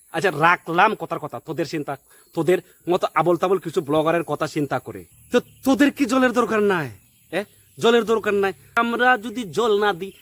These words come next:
তোরে, তোরা ইলিশ চাষ করতে কি করবি? আর ইলিশ চাষ যদি ভালোভাবে করতে না পারিস,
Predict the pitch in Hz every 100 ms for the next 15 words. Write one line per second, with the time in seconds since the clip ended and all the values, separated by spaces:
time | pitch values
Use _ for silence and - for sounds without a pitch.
0 | _ - 220 233 233 226 - 208 220 -
1 | 233 - 214 202 - 214 - 208 170 196
2 | - - 202 247 240 254 - 254 233 233
3 | 208 247 247 233 226 220 226 220 220 202
4 | 202 196